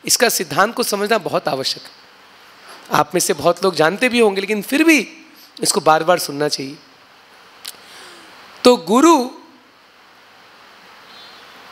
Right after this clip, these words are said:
इस अध्याय में बहुत अच्छे से बताया गया। सबसे पहले तो गुरु एक नहीं है, गुरु कई हैं, गुरु तत्व है।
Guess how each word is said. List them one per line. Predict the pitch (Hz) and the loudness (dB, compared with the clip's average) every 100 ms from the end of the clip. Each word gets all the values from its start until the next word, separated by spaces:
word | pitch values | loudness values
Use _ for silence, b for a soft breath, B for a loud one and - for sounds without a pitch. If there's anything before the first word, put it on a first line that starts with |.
| - - - - | -20 -20 -10 0
इस | 185 - - - | 2 2 -2 -6
अध्याय | 165 135 165 | -6 0 2
में | 180 175 | 2 0
बहुत | 143 165 | 0 -2
अच्छे | 160 - | -2 -4
से | 165 | -4
बताया | 156 160 175 | -4 -2 0
गया। | 202 | 0
सबसे | - - 254 | -2 0 0
पहले | 247 240 | 2 2
तो | 247 285 | 2 0
गुरु | 175 226 | -2 0
एक | 233 226 233 | 2 2 2
नहीं | 226 233 | 0 2
है, | 254 359 392 - B B B B - | 4 2 0 -16 B B B B -2
गुरु | 151 233 254 | 2 2 2
कई | 170 160 | 2 2
हैं, | 139 123 135 | 0 -6 -2
गुरु | 151 190 | 0 2
तत्व | 190 170 - | 2 0 0
है। | 147 123 | -2 -2